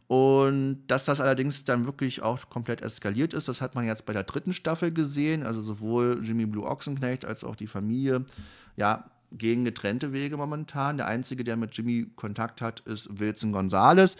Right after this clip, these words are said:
äh, der sich da so ein bisschen raushält. Die anderen haben alle mit ihm gebrochen und auch mit der Frau. Und die geben auch der Frau die Schuld.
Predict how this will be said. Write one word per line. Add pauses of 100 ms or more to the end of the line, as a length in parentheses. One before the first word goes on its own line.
(480)
äh,
der
sich
da
so
ein
bisschen
raushält.
Die
anderen
haben
alle
mit
ihm
gebrochen
und
auch
mit
der
Frau.
Und
die
geben
auch
der
Frau (400)
die
Schuld.